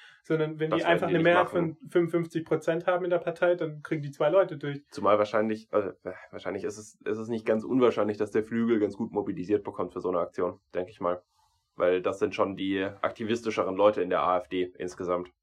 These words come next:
Speaker 1: Ja, das ist ja immer so. Je radikaler sozusagen so Gruppen sind, desto stärker, äh,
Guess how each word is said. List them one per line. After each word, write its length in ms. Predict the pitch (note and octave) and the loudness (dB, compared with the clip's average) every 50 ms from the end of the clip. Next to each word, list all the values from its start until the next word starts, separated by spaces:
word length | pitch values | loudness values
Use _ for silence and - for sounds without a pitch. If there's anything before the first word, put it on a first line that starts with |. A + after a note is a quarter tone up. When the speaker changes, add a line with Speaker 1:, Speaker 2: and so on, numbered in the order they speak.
| - E3 - | -20 -16 -12
Speaker 1:
Ja, 180 | C3+ C3+ C3+ | -8 -6 -4
das 140 | C3+ D3 C#3 | -4 -4 -4
ist 60 | D#3+ | -2
ja 80 | D#3 D#3+ | -2 0
immer 160 | E3+ E3+ D3+ | 2 2 2
so. 100 | C#3+ C#3 | 2 0
Je 160 | C3+ C#3 D3 | 0 0 0
radikaler 560 | C#3 D3 C#3+ C#3+ C#3+ - D3 D3 D#3+ F3 E3+ D#3+ | 2 2 0 0 -4 -2 0 2 4 4 2 2
sozusagen 300 | D#3 D3+ - D#3 D3+ C#3+ | 0 -4 -4 -4 -4 -4
so 100 | D3 D3 | -6 -4
Gruppen 280 | - - D#3+ E3 D#3+ | -4 -4 -4 -4 -4
sind, 280 | D3 D#3 D#3 D#3 D#3 D3 | -6 -4 -4 -4 -4 -4
desto 340 | D3 C#3+ - - D3 C#3+ C#3+ | -6 -6 -4 -6 -6 -6 -6
stärker, 540 | C#3+ - - D3+ D3+ D3 D3+ D3 D#3 - | -6 -6 -4 -4 -2 -2 -2 -4 -4 -6
äh, 340 | - F3 C#3+ C#3+ C#3+ C#3+ C#3+ | -6 -4 -4 -4 -4 -4 -6